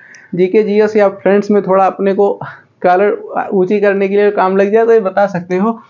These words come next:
आर्टिकल सेवेंटी फ़ोर में दरअसल प्रोविजन है, ठीक है, प्रोविजन है। और प्रोविजन क्या है? आर्टिकल सेवेंटी फ़ोर में लिखा है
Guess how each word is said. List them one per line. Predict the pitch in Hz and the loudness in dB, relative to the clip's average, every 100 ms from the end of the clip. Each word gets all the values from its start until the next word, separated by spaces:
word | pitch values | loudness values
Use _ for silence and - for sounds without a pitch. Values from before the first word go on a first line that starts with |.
| _ - - 175 | _ -20 -6 -2
आर्टिकल | 202 202 254 254 | 0 0 -2 -2
सेवेंटी | 220 202 208 254 254 214 202 214 - | 0 0 -2 -4 0 0 0 -6 -4
फ़ोर | 208 214 | 0 0
में | 240 | 2
दरअसल | 214 208 247 | 0 0 -2
प्रोविजन | 220 190 175 175 165 | 0 0 2 2 0
है, | 143 139 135 - _ _ _ _ - - _ _ _ _ _ _ - - - | -2 -8 -12 -20 _ _ _ _ -20 -20 _ _ _ _ _ _ -20 -10 -4
ठीक | 254 180 | -2 -2
है, | 151 - _ - | -4 -8 _ 0
प्रोविजन | 190 185 185 156 | 2 2 2 0
है। | 160 | -2
और | 165 | -2
प्रोविजन | 208 196 202 247 233 | 0 2 2 0 0
क्या | 196 | 0
है? | 190 240 - - - - - | 0 -4 -6 -20 -20 -20 -2
आर्टिकल | 185 196 214 247 254 - _ _ 208 196 - | 0 0 -2 -4 -4 -8 _ _ -20 -20 -10
सेवेंटी | 202 202 208 254 | -4 -2 0 -2
फ़ोर | 208 226 | 0 2
में | 247 233 | 2 0
लिखा | 196 196 | 2 0
है | 190 240 240 | 2 -2 -4